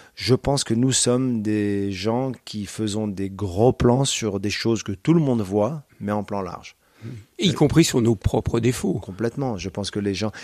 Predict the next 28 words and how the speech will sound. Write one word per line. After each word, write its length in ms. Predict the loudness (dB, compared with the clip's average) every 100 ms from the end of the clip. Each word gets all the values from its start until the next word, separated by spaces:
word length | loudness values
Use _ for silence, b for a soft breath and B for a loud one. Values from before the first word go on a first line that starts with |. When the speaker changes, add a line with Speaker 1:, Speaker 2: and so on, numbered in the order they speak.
| B
Speaker 1:
et, 80 | 0 0 0
et 40 |
il 60 | 2
y 100 | 4
a... 180 | 4 2
et 60 |
le 120 | 4 4
rire 440 | 4 2 2 2
vient 200 | -2 0
aussi 300 | 2 0 -2
du, 240 | -2 -2
du, 160 | 0 2
d'un 180 | 2 2
soulagement. 680 | 4 8 8 6 2 -2 -4
Les 100 | -4
gens 140 | -2
disent, « 160 | 0 0
Ok, 200 | 0 -4
je 140 | -6
peux 180 | -6 -6
rire 300 | 0 2 2
de 80 | 0
ça, 140 | -4
on 100 | -4
y 60 | -4
va, 120 | -4
c'est 140 | -4
parti. » 400 | -4 -6 -8 -12